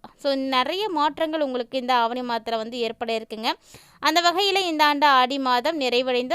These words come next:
ஆவணி மாதம் பிறக்க இருக்கக்கூடிய சூழ்நிலை எப்படிப்பட்டது அப்படின்றத தொடர்ந்து பார்த்து தெரிஞ்சுக்கலாம். கன்னிராசிக்காரங்களே, உங்களுக்கு புதிய தமிழ் மாதமான ஆவணி மாதம் எப்படி இருக்கு அப்படின்னு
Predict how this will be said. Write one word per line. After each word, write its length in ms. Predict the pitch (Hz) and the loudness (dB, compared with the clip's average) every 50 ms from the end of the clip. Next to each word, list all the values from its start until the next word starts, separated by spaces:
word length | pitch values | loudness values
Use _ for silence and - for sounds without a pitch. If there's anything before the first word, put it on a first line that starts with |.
| 359 - | -2 0
ஆவணி 320 | 220 226 226 226 240 240 | 0 0 0 0 -2 -6
மாதம் 320 | 247 240 233 226 233 233 233 | -4 -4 -2 -2 -4 -4 -4
பிறக்க 320 | 254 233 240 247 - 254 | -4 -6 -4 -4 -4 -4
இருக்கக்கூடிய 420 | 240 233 226 - 233 226 240 233 233 | -6 -6 -8 -6 -4 -4 -2 -4 -6
சூழ்நிலை 540 | 226 - - 339 339 302 294 302 349 359 | -6 -8 -6 -6 -4 -4 -2 -2 -2 -2
எப்படிப்பட்டது 680 | 240 220 220 - 247 233 226 - 214 214 - 220 214 220 | -4 -6 -4 -4 -8 -6 -6 -6 -8 -6 -6 -6 -4 -4
அப்படின்றத 520 | - 214 220 220 233 226 220 226 226 330 | -4 -4 -4 -4 -6 -4 -4 -4 -4 -4
தொடர்ந்து 400 | - 311 233 220 214 214 220 226 | -6 -4 -2 -2 -2 -2 -4 -6
பார்த்து 340 | 220 277 269 277 277 330 311 262 | -2 0 -2 -2 -2 -4 -6 -4
தெரிஞ்சுக்கலாம். 800 | 254 208 196 202 196 - - - 233 233 226 233 226 214 226 _ _ _ _ _ - - _ _ _ _ _ - - - - - | -4 -4 -4 -6 -12 -14 -8 -4 -2 2 2 2 2 2 -2 _ _ _ _ _ -20 -20 _ _ _ _ _ -20 -20 -20 -10 -2
கன்னிராசிக்காரங்களே, 1000 | - 359 349 370 427 427 427 339 285 - 285 - - 220 214 214 220 214 214 220 - - _ - - | 2 2 2 2 2 2 4 4 2 2 -4 -8 -6 -6 -4 -4 -6 -6 -6 -6 -8 -8 _ -16 -10
உங்களுக்கு 500 | - 277 320 339 359 339 277 - 330 339 | -8 -6 -4 -2 -4 -4 -4 -6 -8 -8
புதிய 400 | - - 247 233 247 240 247 254 | -4 -4 -4 -4 -4 -4 -4 -4
தமிழ் 360 | 254 - 240 226 240 247 247 | -4 -4 -6 -4 -4 -4 -6
மாதமான 480 | 233 226 220 214 220 233 220 214 208 214 269 - - | -4 -4 -4 -4 -4 -6 -8 -6 -8 -8 -10 -12 -10
ஆவணி 440 | - 233 226 233 240 247 247 240 220 | -6 -4 -2 -2 -2 -2 -4 -4 -4
மாதம் 320 | 208 202 196 196 247 277 - | -6 -6 -6 -6 -6 -8 -10
எப்படி 360 | - 208 196 - 220 208 202 | -12 -12 -10 -10 -10 -10 -8
இருக்கு 320 | 202 202 202 202 - 220 | -8 -8 -10 -10 -10 -10
அப்படின்னு 300 | 208 190 202 214 214 226 | -10 -8 -8 -8 -10 -10